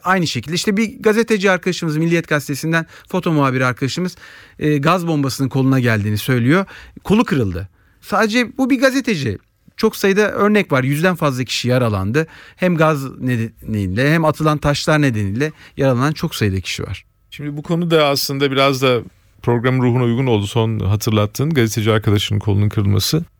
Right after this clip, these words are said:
Speaker 2: Şöyle bir tabii tablo canlandırmak mümkün. Polis tarafından baktığın zaman, e, kalkanların, e, arkasındasın ve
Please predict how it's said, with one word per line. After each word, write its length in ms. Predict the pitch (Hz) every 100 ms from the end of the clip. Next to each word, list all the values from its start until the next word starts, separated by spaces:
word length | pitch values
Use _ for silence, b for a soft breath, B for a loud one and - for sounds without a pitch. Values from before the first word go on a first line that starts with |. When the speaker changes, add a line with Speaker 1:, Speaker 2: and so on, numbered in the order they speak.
| _ -
Speaker 2:
Şöyle 340 | - 185 170
bir 100 | 160
tabii 280 | 147 160 139
tablo 460 | 131 151 147 120 110
canlandırmak 720 | - 117 120 120 120 123 123
mümkün. 380 | 123 117 156 202 - _
Polis 280 | - 139 160
tarafından 460 | 139 123 123 117 117
baktığın 320 | 117 - 143
zaman, 440 | 123 101 110 160 -
e, 260 | 107 101
kalkanların, 640 | 107 117 120 123 123 143 147 - -
e, 40 | 104
arkasındasın 920 | 101 104 107 110 - 107 98 - 160 B B B B
ve 260 | 123 127